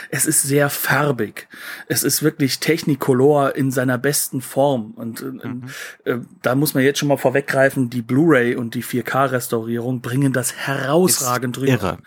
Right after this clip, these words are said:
Speaker 2: Völlig irre.
Speaker 1: Ähm,
Speaker 2: Ja.
Speaker 1: wir sehen sozusagen hier jetzt diese unglaubliche Farblichkeit, aber damit sehen wir auch die Risse. Wir sehen halt auch da, wo das Moos
Speaker 2: Mhm.
Speaker 1: ist.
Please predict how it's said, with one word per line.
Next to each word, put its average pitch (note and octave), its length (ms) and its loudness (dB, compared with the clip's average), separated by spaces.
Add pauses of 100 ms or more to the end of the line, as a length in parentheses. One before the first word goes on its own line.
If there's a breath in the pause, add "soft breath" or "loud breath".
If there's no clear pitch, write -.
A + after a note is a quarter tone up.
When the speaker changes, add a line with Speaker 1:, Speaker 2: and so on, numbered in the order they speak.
Speaker 2:
Völlig A#2+ 420 0
irre. F2 300 -4
Speaker 1:
Ähm, C3+ 380 2
Speaker 2:
Ja. G#2 160 -2
Speaker 1:
wir D3 400 -2
sehen D#3+ 320 2
sozusagen D3 600 -4
hier C#3+ 240 0
jetzt C#3 320 -2 (240 loud breath)
diese D3 280 4
unglaubliche D#3 580 2
Farblichkeit, D#3+ 880 -2
aber C#3+ 160 -4
damit D#3 300 0
sehen F3 220 4
wir F3+ 180 0
auch - 160 -4
die C#3+ 200 0
Risse. C#3 520 2
Wir A#2+ 120 0
sehen D3 320 0
halt C#3+ 200 -2
auch D3 180 0
da, C#3+ 260 -4
wo D#3 60 -4
das D#3 240 0
Moos D3+ 500 2
Speaker 2:
Mhm. C#3 100 -4
Speaker 1:
ist. - 260 -6